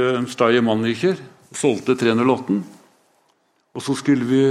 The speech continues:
skyte inn dette våpenet her, og han, eh,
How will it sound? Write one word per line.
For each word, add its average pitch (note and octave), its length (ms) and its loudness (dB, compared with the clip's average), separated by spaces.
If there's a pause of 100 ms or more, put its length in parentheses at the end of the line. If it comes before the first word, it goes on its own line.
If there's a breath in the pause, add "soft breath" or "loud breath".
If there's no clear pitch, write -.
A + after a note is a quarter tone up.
(760)
skyte C3+ 380 0
inn A#2 80 2
dette B2 200 2
våpenet A#2+ 440 -2
her, E3 160 2
og C#3 320 0
han, C3 240 0
eh, C3 560 -8